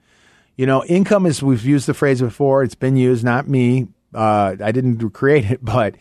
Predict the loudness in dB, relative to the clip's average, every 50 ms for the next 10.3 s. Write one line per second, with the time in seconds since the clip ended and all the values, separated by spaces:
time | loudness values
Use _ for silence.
0 | _ _ -20 -20 -20 -20 _ _ -4 -2 -2 0 2 0 0 2 2 2 2 2
1 | 2 2 2 0 0 0 0 0 0 0 -2 -6 -8 -8 -2 0 0 2 2 0
2 | 0 -4 -4 -6 -8 -6 -4 -4 -4 -2 0 0 2 2 2 0 -2 -2 -2 0
3 | 0 0 0 0 0 -2 -4 -6 _ _ _ -20 -20 _ -12 -12 -6 -4 -2 0
4 | 2 2 2 2 2 0 0 2 0 2 2 0 0 2 0 2 2 2 2 2
5 | 2 2 2 2 2 0 0 -2 0 -2 0 0 2 0 0 2 2 2 4 4
6 | 2 2 2 0 0 -2 0 0 0 0 -2 -2 -2 -2 0 -2 -4 -6 -2 0
7 | 0 0 0 0 0 0 2 2 0 0 -2 -4 -6 -4 -2 0 0 2 2 0
8 | -2 -4 -6 -8 -4 -2 0 2 2 2 4 2 2 2 0 _ -10 -8 -2 0
9 | 2 4 4 2 2 0 -2 -2 -2 -2 -2 -2 -2 0 0 0 0 0 0 0
10 | 2 2 2 0 -2